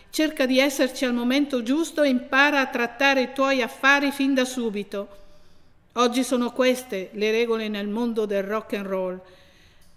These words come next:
Devi comprendere istintivamente tutto ciò che può servire a portare la tua musica al successo.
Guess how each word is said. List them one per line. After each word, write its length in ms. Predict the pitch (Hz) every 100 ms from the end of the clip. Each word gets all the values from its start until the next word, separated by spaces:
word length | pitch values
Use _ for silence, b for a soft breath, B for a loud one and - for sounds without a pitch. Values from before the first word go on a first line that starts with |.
| -
Devi 220 | 247 262
comprendere 640 | 262 285 262 262 285 269 269
istintivamente 1120 | 254 - 277 262 277 277 262 254 262 240 214
tutto 280 | 208 208 214
ciò 160 | 254 254
che 120 | 254
può 140 | 233
servire 440 | 196 196 196 247 240
a 40 |
portare 400 | 240 202 220 220
la 140 | 214
tua 160 | 208 196
musica 420 | 214 233 233 -
al 80 | 208
successo. 720 | - 202 - 196 175 - 95